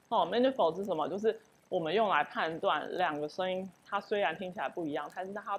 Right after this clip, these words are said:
到底是不是在这个语言系统需要被分辨出来的，的一个关键。到底这两个声音有没有办法去区分，我们需不需要用这两个声音去区别两个不同的字汇？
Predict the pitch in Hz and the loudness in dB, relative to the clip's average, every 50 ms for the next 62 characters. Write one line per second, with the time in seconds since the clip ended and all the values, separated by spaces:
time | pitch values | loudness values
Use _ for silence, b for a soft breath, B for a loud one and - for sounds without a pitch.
0 | - - 254 226 185 - - - 165 - - _ _ _ _ _ _ _ _ _ | 0 2 4 4 4 2 0 -2 -4 -4 -6 _ _ _ _ _ _ _ _ _
1 | - - 277 285 208 175 170 - - 214 190 180 208 190 185 208 190 175 147 143 | -10 -6 -4 -2 0 0 -2 -2 -2 -2 0 0 0 0 0 0 0 0 0 0
2 | 139 139 139 143 - 226 208 170 - 165 143 - - - - - - - 208 208 | 0 -2 -4 -4 -4 -4 -6 -4 -4 -4 -6 -6 -6 -10 -12 -10 -6 -2 0 2
3 | 214 190 175 165 - 185 175 175 - 196 185 180 175 190 175 156 - - - 180 | 4 4 4 2 2 0 -4 -4 -4 -4 -4 -4 -2 -2 -2 -4 -4 -6 -4 -2
4 | 170 151 135 131 131 131 127 - _ _ _ _ - 160 - - - - _ _ | 0 2 2 2 0 -2 -4 -8 _ _ _ _ 4 4 4 2 -2 -10 _ _
5 | - 160 - 165 151 - 156 147 135 135 139 - - - 190 - - - - - | -10 -8 -8 -8 -8 -6 -4 -6 -4 -6 -8 -8 -6 -4 -4 -4 -4 -6 -12 -18
6 | _ _ _ _ _ _ _ _ - 277 247 202 - 180 160 151 - _ - 226 | _ _ _ _ _ _ _ _ 4 6 6 6 4 2 -4 -6 -2 _ 4 4
7 | 202 170 156 170 175 151 139 139 143 151 147 - - 170 170 175 175 165 170 147 | 4 4 4 2 2 0 0 -2 -6 -6 -6 -6 -6 -6 -6 -6 -6 -6 -4 -4
8 | 139 151 170 165 151 - - 185 135 131 - 175 156 151 - - _ _ _ _ | -4 -4 -4 -4 -4 -6 -4 -4 -6 -6 -6 -6 -6 -6 -8 -10 _ _ _ _
9 | _ _ _ - - - 226 208 202 226 214 - - 185 180 175 175 - 269 247 | _ _ _ -12 -8 -6 -4 -2 0 0 0 2 2 0 0 0 0 -2 -2 0
10 | 254 254 226 214 214 202 247 269 226 180 175 202 185 170 139 131 139 - 165 160 | 2 4 4 4 4 4 2 2 2 0 -2 -4 -2 -2 -4 -4 -6 -6 -6 -6
11 | 165 - - 185 - - 190 175 151 156 139 139 123 127 - 165 - - 131 127 | -6 -6 -6 -8 -6 -4 -4 -4 -2 -4 -4 -4 -6 -8 -8 -10 -10 -8 -10 -12
12 | 135 135 _ - 151 - - - 147 | -12 -12 _ -8 -8 -8 -6 -6 -8